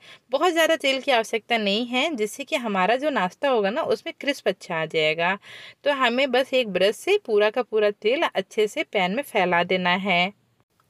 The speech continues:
उसके बाद जो मिर्ची वाला भाग है, उसे हमें नीचे की तरफ रखना है। जैसे ही हल्का सा पैन गर्म हो जाए, बहुत ज़्यादा गर्म मत करिएगा पैन को,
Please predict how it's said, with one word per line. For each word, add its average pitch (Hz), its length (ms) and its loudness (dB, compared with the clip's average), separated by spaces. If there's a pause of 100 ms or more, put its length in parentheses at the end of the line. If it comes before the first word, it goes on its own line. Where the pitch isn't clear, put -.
उसके 254 380 0
बाद 254 280 2
जो 339 140 0
मिर्ची 254 380 0
वाला 302 240 4
भाग 262 340 0
है, 311 100 4
उसे 262 300 2
हमें 285 240 0
नीचे 233 340 -2
की 247 80 -4
तरफ 254 400 0
रखना 240 260 -2
है। 330 120 -4
जैसे 247 280 0
ही 311 60 -2
हल्का 247 300 0
सा 277 140 -2
पैन 240 260 -2
गर्म 240 260 0
हो 254 140 -2
जाए, 294 160 0
बहुत 233 320 -2
ज़्यादा 233 260 0
गर्म 202 280 0
मत 190 140 -4
करिएगा 185 400 0
पैन 185 300 -4
को, 370 220 -2